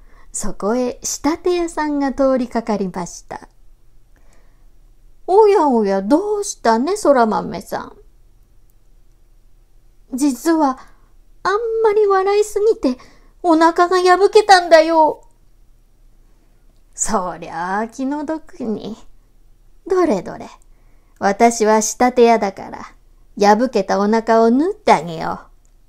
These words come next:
「ありがとう。よろしく頼みます。」仕立て屋は針と糸を取り出して、そら豆のお腹をチクチク、チクチクチク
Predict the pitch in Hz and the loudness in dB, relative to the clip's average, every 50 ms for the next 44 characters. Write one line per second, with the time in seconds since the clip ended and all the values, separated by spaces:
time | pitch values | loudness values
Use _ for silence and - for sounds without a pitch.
0 | _ _ _ _ _ _ _ _ - - - _ _ - - - _ _ _ - | _ _ _ _ _ _ _ _ -20 -20 -20 _ _ -20 -20 -20 _ _ _ -20
1 | _ _ _ _ _ - _ _ _ _ - 277 262 254 277 285 294 320 359 381 | _ _ _ _ _ -20 _ _ _ _ 2 4 6 6 6 4 0 0 -2 -2
2 | 381 392 - 392 277 302 302 - - - - - - - _ _ _ - 320 311 | 2 4 6 6 6 4 0 -6 -14 -20 -20 -20 -20 -20 _ _ _ 2 2 4
3 | 302 285 277 277 - - 294 285 294 269 277 294 302 320 330 330 330 330 330 - | 4 4 2 0 -2 -2 -2 0 2 4 4 4 2 2 2 0 0 -2 -4 -8
4 | - - - - _ _ _ _ _ _ _ _ _ _ _ _ - _ _ _ | -14 -20 -20 -20 _ _ _ _ _ _ _ _ _ _ _ _ -20 _ _ _
5 | _ _ _ _ _ _ _ _ - _ _ _ _ _ _ _ _ _ _ _ | _ _ _ _ _ _ _ _ -20 _ _ _ _ _ _ _ _ _ _ _
6 | _ _ _ _ _ - - - - - 302 294 285 - 269 269 262 254 247 240 | _ _ _ _ _ -14 -12 -10 -4 -4 -4 -4 -2 -2 0 0 0 0 -2 -2
7 | 233 240 240 240 233 - _ _ _ _ - 294 320 320 294 262 - - 208 202 | -2 -4 -4 -6 -10 -16 _ _ _ _ -6 -4 -2 -2 -2 -4 -4 -4 -2 -2
8 | 214 247 247 - - 190 180 180 180 - 196 196 185 185 170 - 156 175 - - | -2 -4 -4 -6 -6 -4 -4 -4 -4 -4 -6 -6 -6 -6 -8 -8 -10 -10 -12 -14
9 | - - - - - - - _ - - - _ _ _ - - - - - 196 | -18 -16 -16 -16 -16 -16 -20 _ -20 -20 -20 _ _ _ -20 -18 -6 -2 0 2
10 | 202 247 277 269 233 208 190 190 180 180 175 180 185 185 202 214 214 - 220 202 | 2 4 2 2 2 0 -2 -4 -6 -6 -6 -6 -4 -2 -2 -4 -4 -4 -6 -4
11 | 202 196 202 202 - - - _ - - _ - - _ - - - - - - | -2 -4 -4 -6 -8 -16 -20 _ -20 -20 _ -20 -20 _ -20 -20 -20 -20 -20 -20
12 | - _ - - - - - - - 392 403 - _ - - - _ - - _ | -20 _ -20 -20 -20 -20 -12 -6 -6 -6 -6 -6 _ -20 -20 -20 _ -20 -20 _
13 | _ _ _ _ - - - _ - _ _ _ _ - - 392 381 - - - | _ _ _ _ -20 -20 -20 _ -20 _ _ _ _ -4 -4 -4 -4 -6 -6 -6
14 | 427 381 - - - - - 403 392 - - | -6 -6 -6 -12 -10 -8 -8 -8 -8 -10 -16